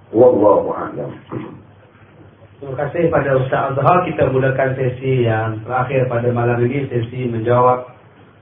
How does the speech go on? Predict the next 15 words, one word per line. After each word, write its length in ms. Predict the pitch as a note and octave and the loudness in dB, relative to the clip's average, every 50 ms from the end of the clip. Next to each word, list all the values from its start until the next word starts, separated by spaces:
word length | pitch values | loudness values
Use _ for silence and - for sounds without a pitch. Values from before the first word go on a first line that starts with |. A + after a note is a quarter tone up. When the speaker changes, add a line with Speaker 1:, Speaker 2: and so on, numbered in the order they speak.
| _ - | _ -8
Speaker 2:
soalan-soalan. 680 | - B2 C3 C3 B2+ B2 A#2+ A#2 A#2+ B2 B2 C#3+ D3+ D3 C#3+ C3+ | -4 -2 0 0 2 0 0 0 0 -2 0 2 2 2 2 2
Ada 60 | B2+ - | 0 0
puluhan 640 | A2 - D#3 D#3 D3 D3+ D#3 D3+ C#3+ B2+ A#2 A#2 - | 2 4 4 6 6 6 4 4 4 2 -2 -2 -2
soalan 480 | - - C3 C3+ C#3 C#3+ C3+ C3 B2+ | 0 0 2 2 2 2 2 2 0
yang 160 | B2+ B2+ B2 | -2 -4 -4
dikemukakan 960 | B2 B2+ A#2+ - A#2+ B2 A#2+ A#2 - C3+ B2+ B2 - D3 D#3 E3+ F3 F3 - - | -4 -6 -6 -8 -8 -8 -8 -8 -6 -6 -6 -2 2 2 2 2 0 -4 -6 -8
dan 120 | B2 A#2 A#2 | -8 -8 -6
kita 600 | A#2+ A#2+ A#2 - B2 A#2+ A#2 A#2 A2+ A2+ G#2+ A2+ A2+ - - - - - - - - - - - - | -8 -8 -4 -2 0 0 2 0 0 -2 -4 -6 -10 -14 -18 -20 -20 -20 -20 -20 -20 -20 -10 -6 -4
<clears throat> 260 | F3+ - - D3 D3 | -2 -2 -2 -2 -2
akan 180 | C3+ C#3+ B2+ B2 B2 A#2+ B2 | 0 0 0 0 0 0 0
ajukan 360 | C#3+ C#3+ C#3 - D3 C#3+ C3+ B2+ - | 0 -2 0 2 2 2 2 0 -4
kepada, 640 | - - B2+ B2+ B2+ C3 C3 B2+ B2+ B2 A#2 A2+ A#2 | -2 0 0 0 2 0 0 2 2 0 0 0 -2
pada 140 | B2 A#2+ A#2+ A#2+ A#2 | -2 -2 -2 -2 -2
Ustaz 360 | - - D#3 D#3+ E3 E3+ E3 - - - - - - - - - - - - | -2 0 2 4 6 6 4 2 0 -6 -12 -18 -20 -20 -20 -20 -20 -16 -12
untuk 320 | A#2+ A#2+ A#2 C3+ C3 B2+ | -12 -10 -6 -6 -6 -4